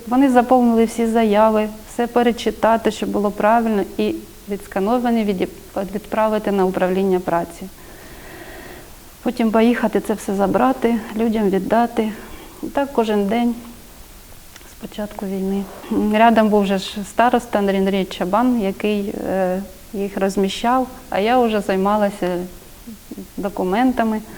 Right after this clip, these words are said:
Багато у нас переселенців, які були у лікарні,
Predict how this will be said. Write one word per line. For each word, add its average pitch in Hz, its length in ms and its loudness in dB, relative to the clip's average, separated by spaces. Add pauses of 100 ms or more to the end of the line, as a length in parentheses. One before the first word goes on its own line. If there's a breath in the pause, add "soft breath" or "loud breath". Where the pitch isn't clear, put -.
(140 loud breath)
Багато 247 500 6
у - 20 6
нас 214 240 4 (360)
переселенців, 220 840 2
які 208 540 2 (140)
були 214 360 6
у 214 140 2
лікарні, 226 640 2